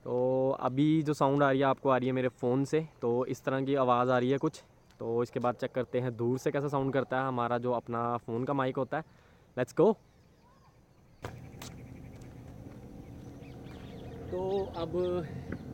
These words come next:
exactly same distance पे है माइक, जिस time पहले रखा था नाइन फीट ही रोड के पार। तो अब कैसी sound आ रही है आप लोगों को, वो आप लोगों ने ही check करना है, मुझे तो घर जाके पता लगेगा।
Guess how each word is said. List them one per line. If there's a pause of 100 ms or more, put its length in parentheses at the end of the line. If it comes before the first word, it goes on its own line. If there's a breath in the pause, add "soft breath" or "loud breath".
(180)
exactly
same
distance
पे
है
माइक, (120)
जिस
time
पहले
रखा
था
नाइन
फीट
ही
रोड
के
पार। (920)
तो (100)
अब (320)
कैसी
sound
आ
रही
है
आप
लोगों
को,
वो
आप
लोगों
ने
ही
check
करना
है,
मुझे
तो
घर
जाके
पता
लगेगा।